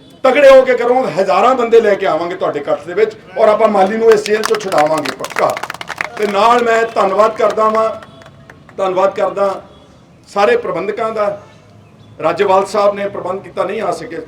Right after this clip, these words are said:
ਸਾਰੀਆਂ ਕਿਸਾਨ ਜਥੇਬੰਦੀਆਂ ਬਹੁਤ ਅੱਛੀਆਂ ਨੇ, ਉਹ ਸਾਰਾ ਲੁਕਾਈ ਦਾ ਤੇ ਕਿਸਾਨਾਂ ਦਾ ਤੇ ਆਪਣਾ ਕੰਮ ਕਰ ਰਹੇ ਨੇ।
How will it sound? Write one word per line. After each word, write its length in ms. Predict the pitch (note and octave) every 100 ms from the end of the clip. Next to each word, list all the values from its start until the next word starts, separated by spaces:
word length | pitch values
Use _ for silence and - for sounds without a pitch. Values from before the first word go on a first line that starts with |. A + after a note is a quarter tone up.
| - - -
ਸਾਰੀਆਂ 500 | - B3+ D4 D#4+ D4
ਕਿਸਾਨ 360 | C4 G#3+ G3+
ਜਥੇਬੰਦੀਆਂ 520 | G#3 G#3 F#3+ F#3+ F#3+ F#3+
ਬਹੁਤ 300 | D#3+ E3+ D3+
ਅੱਛੀਆਂ 300 | - C#3+ G#2
ਨੇ, 80 | - - - - - - - - _
ਉਹ 80 | A#3
ਸਾਰਾ 380 | A#3 C4 C#4 C4+
ਲੁਕਾਈ 440 | A#3 - G#3 A#3
ਦਾ 200 | B3 A3+
ਤੇ 140 | A3 A3+
ਕਿਸਾਨਾਂ 500 | G#3+ F3+ G3+ A3 A3
ਦਾ 160 | G#3+
ਤੇ 160 | G#3 G#3+
ਆਪਣਾ 220 | F#3+ F#3+
ਕੰਮ 260 | F#3+ F#3 F3
ਕਰ 160 | D3
ਰਹੇ 100 | B2
ਨੇ। 80 | A2+